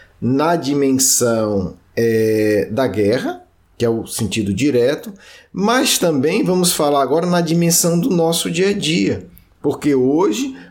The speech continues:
nós vivemos, de fato, uma verdadeira guerra espiritual no mundo,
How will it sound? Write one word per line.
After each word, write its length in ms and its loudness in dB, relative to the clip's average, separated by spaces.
nós 640 0
vivemos, 680 0
de 140 -2
fato, 420 -2
uma 160 2
verdadeira 920 0
guerra 520 -2
espiritual 800 -2
no 100 -2
mundo, 420 -4